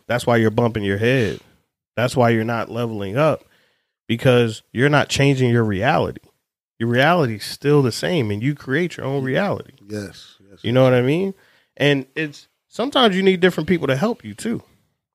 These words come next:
Speaker 1: Like, you gotta get different people around you, and you don't wanna reach out and ask for help. You don't wanna talk to these other people and hear what they gotta say, 'cause you don't believe that these other people are as well off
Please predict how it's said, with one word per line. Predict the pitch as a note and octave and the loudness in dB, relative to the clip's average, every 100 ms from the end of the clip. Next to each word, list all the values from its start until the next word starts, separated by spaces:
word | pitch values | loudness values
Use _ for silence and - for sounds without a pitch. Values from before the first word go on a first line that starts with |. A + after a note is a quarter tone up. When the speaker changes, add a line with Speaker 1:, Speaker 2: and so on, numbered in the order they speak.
| _ _ _ _ _ _ _ _ | _ _ _ _ _ _ _ _
Speaker 1:
Like, | A#2 C3+ | -2 -2
you | D3 | 2
gotta | E3 C#3+ | 2 2
get | A2+ D3 C3+ | 0 -2 0
different | C3+ C3+ A#2 | -2 -2 -6
people | D#3+ C3+ A#2+ | -6 -6 -6
around | A2 C#3+ E3+ C#3+ | -2 2 4 4
you, | A#2 A#2 A#2+ _ _ _ _ _ _ - | 0 -6 -10 _ _ _ _ _ _ -4
and | B2+ A#2+ A#2 A2 - | 0 0 -2 -6 -12
you | B2 D#3 | 0 4
don't | D3 B2+ | 4 4
wanna | E3 E3 A2+ - _ _ _ _ | 2 0 -6 -14 _ _ _ _
reach | B2+ B2 | -2 2
out | B2 G#2+ | 2 2
and | G#2+ | 0
ask | G#2+ - | -4 -4
for | |
help. | G2+ G#2+ - _ | -8 -8 -10 _
You | A#2+ | -2
don't | C#3+ C#3 | 2 4
wanna | E3 C#3 G#2+ - _ - | 6 4 2 -4 _ -2
talk | C#3 B2+ | 0 0
to | B2 | 0
these | A#2 A2+ | 0 2
other | A#2 G#2+ | 2 0
people | A#2 G#2+ G#2+ | -8 -10 -10
and | A2 | -8
hear | A2+ | -8
what | A2 | -6
they | G#2+ | -2
gotta | A2 G#2 | -2 -2
say, | - A2 | -2 -4
'cause | - A2 | -4 -8
you | |
don't | B2 A#2 | -4 -2
believe | A#2 B2 A#2 A2 _ _ _ _ _ | 0 2 0 -4 _ _ _ _ _
that | A2+ G#2+ - _ _ _ _ _ _ _ | 2 2 -2 _ _ _ _ _ _ _
these | A#2+ C#3+ C3+ | 2 2 2
other | B2 A#2 | -2 -2
people | A2+ A#2+ A2 | -4 -4 0
are | A2+ G#2+ - | 0 0 -2
as | A#2+ A#2+ | 0 0
well | A#2 A#2+ A#2 | 2 2 4
off | A#2+ A#2 A2 - | 4 4 0 -8